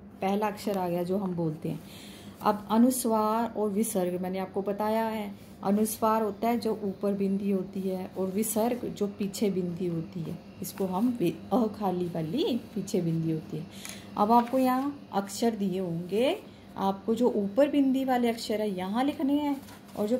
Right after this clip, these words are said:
पीछे बिंदी है, विसर्ग है, उसको यहाँ लिखना है। ये देखो आपको दिए हुए हैं, ये देख के आपने फिल कर देना है। मैं आपको इसकी picture भी click कर दूँगी। आपने ये book में भरना है।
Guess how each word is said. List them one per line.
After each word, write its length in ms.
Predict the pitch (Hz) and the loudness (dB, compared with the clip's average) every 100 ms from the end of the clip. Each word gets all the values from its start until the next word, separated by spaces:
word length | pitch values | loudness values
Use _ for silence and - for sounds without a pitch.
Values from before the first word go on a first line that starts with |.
| - | 0
पीछे 320 | 202 202 269 | -4 0 0
बिंदी 400 | 240 247 247 254 | 4 4 4 4
है, 180 | 247 214 | 4 2
विसर्ग 500 | 208 208 208 233 220 | 0 2 2 2 2
है, 200 | 240 254 | 0 0
उसको 340 | 196 202 - 240 | -6 -6 -2 2
यहाँ 340 | 226 185 165 | 2 2 0
लिखना 320 | 160 160 175 | -2 -4 -6
है। 120 | 196 202 175 | -6 -6 -4
ये 160 | 185 180 | 0 2
देखो 220 | 165 185 | 0 -2
आपको 280 | 170 - 220 | -4 -2 -2
दिए 340 | 190 180 170 | 0 0 0
हुए 220 | 160 160 | 0 -2
हैं, 140 | 151 160 | -4 -2
ये 80 | 180 | -2
देख 300 | 175 170 165 | 0 0 0
के 100 | 196 | 0
आपने 460 | 185 165 - 233 403 - - - - - - - - | 0 0 -2 -2 -2 -4 -14 -18 -18 -18 -16 -16 -2
फिल 180 | 247 220 | 4 4
कर 180 | 190 170 | 4 0
देना 220 | 160 156 | 0 -2
है। 100 | 156 | -2
मैं 140 | 160 175 | -2 -2
आपको 280 | 175 - | -2 -2
इसकी 200 | 196 - | -4 -2
picture 420 | 240 196 - - 202 | -6 -6 -6 -4 -2
भी 140 | 214 | -2
click 400 | 208 - 180 - | -4 -6 -6 -4
कर 140 | 175 | -4
दूँगी। 300 | 156 175 165 | -4 -2 0
आपने 380 | 170 196 202 233 | 2 2 2 4
ये 320 | 226 220 294 - | 4 4 4 4
book 200 | 196 196 | 2 2
में 240 | 202 294 | 2 2
भरना 300 | 269 165 160 | 0 -2 -2
है। 260 | 160 160 | -2 -4